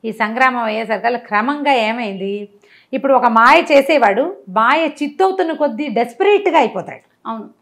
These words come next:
Speaker 1: మనం ఓడిపోతున్నాము, మంద ఇదంతా మన ప్రజ్ఞ అనుకుంటాం.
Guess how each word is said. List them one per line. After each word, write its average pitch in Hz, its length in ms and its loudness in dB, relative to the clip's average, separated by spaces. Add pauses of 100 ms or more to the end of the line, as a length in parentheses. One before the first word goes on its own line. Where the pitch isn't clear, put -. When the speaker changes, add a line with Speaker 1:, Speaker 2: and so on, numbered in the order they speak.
(580)
Speaker 1:
మనం 233 280 -4
ఓడిపోతున్నాము, 330 840 2
మంద 269 280 0
ఇదంతా 262 380 0
మన 285 200 0
ప్రజ్ఞ 311 360 -2
అనుకుంటాం. 226 460 -2